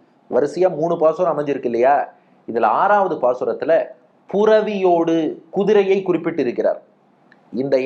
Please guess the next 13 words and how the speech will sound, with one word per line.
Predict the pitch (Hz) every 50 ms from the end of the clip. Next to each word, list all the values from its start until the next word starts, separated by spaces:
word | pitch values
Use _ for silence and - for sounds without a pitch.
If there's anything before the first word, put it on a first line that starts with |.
| 143
ஏழாவது | 165 208 220 220 220 202 196 185 -
பாசுரத்துல | - 131 139 135 151 131 120 - - 160 156 165 143 - - - _ _ _ -
இந்திரன் | - 147 165 180 190 196 175 208 196 196 185 175 - - 139 156
ஆனையும் | 185 202 214 214 208 208 208 196 202 202 208 202
தானும் | - 180 170 170 170 165 170 170 165 151 - _ _ _ -
யானையை | 113 117 139 147 170 190 190 196 190 190 190 -
குறிப்பிட்டிருக்கிறார். | - 170 160 - 160 165 - 151 127 127 - 120 113 107 - - - _ _ _ _ _ _ _ _ _ -
எட்டாவது | 180 123 139 147 - - 240 240 233 220 202 190
பாசுரத்துல | 160 139 131 135 - 143 123 113 - 139 156 175 156 123 - - _ _ _ _ -
இன்னொரு | 135 147 165 185 202 220 220 214 202 185
விஷயத்தை | 143 131 139 170 175 170 175 180 196 190
குறிப்பிட | - 147 151 156 160 165 -
போகிறார். | - - 117 107 113 113 120 147 165 -